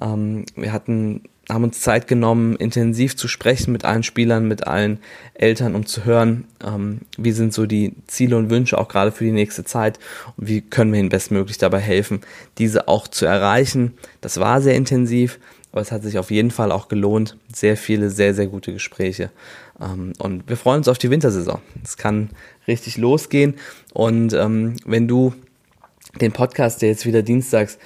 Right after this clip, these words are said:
in aller Regelmäßigkeit kommt, ähm, nicht verpassen möchtest, dann, äh, abonniere ihn einfach über das, ähm, Podcast-Portal deines Vertrauens. Ähm, geh auf Abonnieren und dann kriegst du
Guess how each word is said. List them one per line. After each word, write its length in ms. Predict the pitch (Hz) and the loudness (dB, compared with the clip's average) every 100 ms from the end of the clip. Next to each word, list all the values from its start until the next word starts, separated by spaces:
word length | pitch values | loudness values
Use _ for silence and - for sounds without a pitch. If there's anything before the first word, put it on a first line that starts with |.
| - - | -20 -16
in 80 | - | -4
aller 240 | 104 107 107 | 0 2 2
Regelmäßigkeit 720 | 110 107 104 104 - 98 95 | 2 2 0 -2 -6 -6 -4
kommt, 380 | - 117 123 - - - - - | -2 0 0 -4 -12 -14 -20 -10
ähm, 460 | 107 101 101 101 101 | -4 -2 0 0 0
nicht 220 | 120 - | 0 2
verpassen 420 | 135 - 127 135 | 2 2 0 2
möchtest, 560 | 120 117 - 110 - - | 2 2 2 -2 -2 0
dann, 400 | 98 98 98 - | 2 2 0 -2
äh, 220 | 92 92 | -4 -4
abonniere 380 | - 104 107 117 | -4 0 2 4
ihn 80 | 104 | 4
einfach 340 | - 101 101 | 0 0 -4
über 360 | - 101 101 92 - - - - _ | -2 0 0 0 -8 -18 -18 -20 _
das, 480 | - 92 90 - - - | -2 0 0 -4 -6 -6
ähm, 540 | 92 92 90 - - - _ | -6 -8 -8 -8 -10 -12 _
Podcast-Portal 1000 | - 117 120 101 - - 104 - 101 104 | -2 0 2 0 -2 -4 -4 0 0 2
deines 280 | 101 104 104 | 2 0 0
Vertrauens. 680 | 90 - 104 110 117 - - - - - - | -2 0 2 2 2 -2 -10 -20 -20 -18 -6
Ähm, 460 | 104 98 98 98 98 | -2 0 0 -2 -4
geh 140 | - 90 | -4 -2
auf 120 | 107 | 0
Abonnieren 520 | 92 95 120 117 110 | -2 2 4 4 2
und 160 | 95 82 | 0 -4
dann 120 | 85 | -6
kriegst 360 | - 85 - | -8 -8 -8
du 120 | - | -6